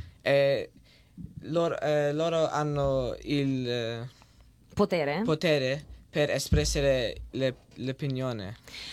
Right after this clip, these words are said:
Speaker 2: Allora ragazzi, facciamo un gioco, siamo quasi in conclusione, abbiamo un minutino circa. Facciamo finta che voi se-, se siete il primo ministro o il presidente di un paese, ok? E avete la potenza, la voce, il potere di,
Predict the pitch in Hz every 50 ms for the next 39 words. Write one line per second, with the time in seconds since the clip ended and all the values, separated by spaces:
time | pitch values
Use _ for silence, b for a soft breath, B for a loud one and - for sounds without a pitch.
0 | B B - 240 226 214 208 208 214 202 185 - - 175 202 208 - 320 349 349
1 | 240 185 - 143 117 - - 160 156 156 - 277 277 285 262 - 370 392 370 370
2 | 311 262 262 226 226 233 233 202 185 180 180 180 180 190 240 262 262 262 254 247
3 | 233 226 226 233 226 226 208 - 196 180 170 165 165 - - - 151 147 151 -
4 | 160 151 156 - - - - - - - - 285 - 392 415 427 403 - - 269
5 | 262 269 233 269 269 269 269 247 226 226 214 220 208 - - - 214 196 180 170
6 | - - - 214 196 190 170 - - 220 190 - - 180 175 180 180 180 180 175
7 | 170 170 - 208 220 233 226 202 185 190 214 233 220 - - 185 190 226 220 -
8 | 226 190 - 226 190 175 170 175 - 180 175 165 165 170 160 - 165 156 143 139
9 | 147 - 165 160 160 156 - - 190 - 190 156 175 180 B B B B B -
10 | 233 254 247 240 277 269 269 269 269 262 247 226 - 208 202 - 208 196 190 180
11 | 175 - 196 175 180 185 185 185 185 180 165 165 - - 175 165 160 165 180 208
12 | 208 - - 269 269 - 214 170 156 151 156 156 156 160 180 185 180